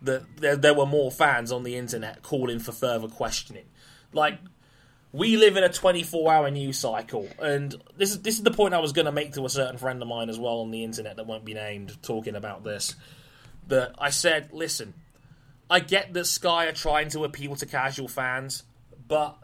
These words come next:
they have ways of doing that. Like, they have Sky Sports News, which is free if you're a Sky customer, and they play, like, if, if anyone's ever watched Sky Sports News, they play the same stories every half hour, pretty much.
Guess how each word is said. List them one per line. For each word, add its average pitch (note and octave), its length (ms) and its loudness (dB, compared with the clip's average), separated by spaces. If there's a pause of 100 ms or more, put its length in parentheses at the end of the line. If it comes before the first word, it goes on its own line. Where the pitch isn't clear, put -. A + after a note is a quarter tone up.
(180)
they C#3+ 720 -6 (120)
have C#3 580 -2 (320)
ways C3 400 -4
of A2+ 140 -12
doing G#2+ 340 -10
that. G2+ 240 -10 (420)
Like, D3+ 460 0
they F#3 100 4
have F3+ 180 6
Sky F#3+ 220 2
Sports E3+ 340 -6
News, D#3+ 360 -4 (280)
which D3+ 520 -4 (120)
is D#3+ 200 -2
free D#3+ 380 -4
if D3 120 -10
you're D3 80 -6
a C#3 60 -6
Sky D3+ 260 -4
customer, C#3 520 -8 (520)
and D3 220 -6
they D3 140 -2
play, E3 440 -2
like, E3 160 -4
if, F#3 80 -10
if A#3+ 160 0
anyone's C#4+ 260 2
ever G#3 140 0
watched C3 400 -4
Sky F#3 240 -2
Sports F#3+ 420 -4
News, G#3 360 -4 (240)
they D4+ 120 -4
play E4 240 0
the A#3 80 2
same A#3+ 300 0
stories G#3 400 2
every E3+ 200 -2
half D#3+ 260 2
hour, D#3+ 260 2
pretty A#2+ 240 -8
much. B2+ 320 -8